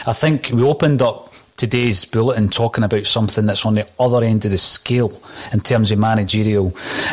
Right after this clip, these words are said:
um, you know, managerial ambitions, if you like. If you were to bring someone in with that long-term vision, um, I think that, yeah, it doesn't have that,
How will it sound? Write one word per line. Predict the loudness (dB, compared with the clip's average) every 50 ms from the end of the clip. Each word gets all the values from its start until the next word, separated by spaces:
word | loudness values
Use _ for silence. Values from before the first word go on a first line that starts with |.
| -4 -2
um, | 0 0 2 2 2 4 4 2 2 0 -4 -12 -16 -8 -2
you | 0 0
know, | 2 2 2 0 -2 -4 -6 -8 -10 -12 -10 -8 -4
managerial | -2 0 0 2 2 2 2 2 2 2
ambitions, | 2 2 2 2 0 2 0 0 0 0 0 -2 -2 -4
if | -2 0 0
you | 0
like. | 0 0 -2 -2 -6 -12 -20 -20 _ _
If | -4 -4 -2 0 -2
you | -2
were | 0 0
to | -2 0
bring | 0 2 2 2
someone | 2 2 2 2 2 2 2
in | 2 2
with | 2 0 0 0
that | 0 -2 0 0
long-term | 0 0 0 0 0 0 0 0 0 2
vision, | 0 0 0 0 0 -2 -2 -6 -10 -14 -12 -10 -10 -10 -8 -4
um, | -2 0 2 2 4 2 2 0 -2 -2 -2
I | -2
think | 0 2 2 2 2 2 0 -2 0
that, | 0 2 0 0 -4 -10 _
yeah, | -2 0 2 2 2
it | 2 2
doesn't | 0 0 0 0
have | 0 2 0 0 0 0
that, | 0 0 0 -2 -4